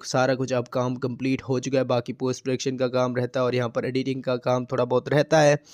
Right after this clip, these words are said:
तो ये फ़िल्म बहुत ही जल्द आपको इसी साल यानी दो हज़ार चौबीस में finally देखने को मिल जाएगी।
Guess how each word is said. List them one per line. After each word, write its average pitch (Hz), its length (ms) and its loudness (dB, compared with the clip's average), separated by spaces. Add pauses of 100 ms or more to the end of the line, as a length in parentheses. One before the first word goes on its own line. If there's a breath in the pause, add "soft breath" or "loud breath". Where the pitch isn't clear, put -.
(340 loud breath)
तो 165 60 8
ये 165 120 8
फ़िल्म 156 280 6
बहुत 139 280 2
ही 147 60 4
जल्द 135 280 4
आपको 131 340 4
इसी 139 160 2
साल 131 280 4
यानी 131 240 4
दो 127 160 2
हज़ार 127 260 4
चौबीस 131 460 2
में 131 80 2
finally 127 380 0
देखने 127 320 -4
को 127 120 -4
मिल 123 280 0
जाएगी। 131 460 0